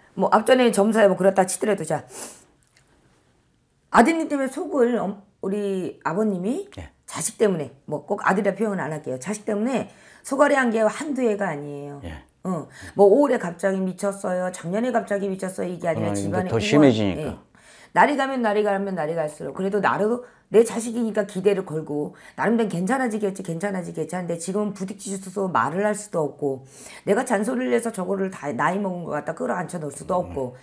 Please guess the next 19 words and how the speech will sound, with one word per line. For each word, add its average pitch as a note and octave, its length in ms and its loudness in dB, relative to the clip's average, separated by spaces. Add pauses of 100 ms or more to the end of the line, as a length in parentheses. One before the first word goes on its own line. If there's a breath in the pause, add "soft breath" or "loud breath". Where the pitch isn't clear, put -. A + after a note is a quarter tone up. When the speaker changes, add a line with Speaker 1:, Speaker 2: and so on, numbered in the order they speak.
(140 loud breath)
Speaker 2:
음. D2+ 80 -12 (100)
Speaker 1:
포기를 C#4 460 2
하기엔 A#3 400 2
그래도 F3+ 560 2 (180 soft breath)
내가 A#3 240 4
눈 G#3+ 180 0
감기 A3 300 -2
전에 G3+ 220 -2
저거 F#3+ 240 -4
지 F#3+ 180 -8
구실이나 F3 500 -8
할 F#3+ 140 -4
수 F#3+ 140 -8
있을까? B2+ 500 -8
지 - 160 -6
밥벌이나 G3+ 500 -2
할 F3+ 100 -4
수 F3 120 -10
있을까? D#3 580 -6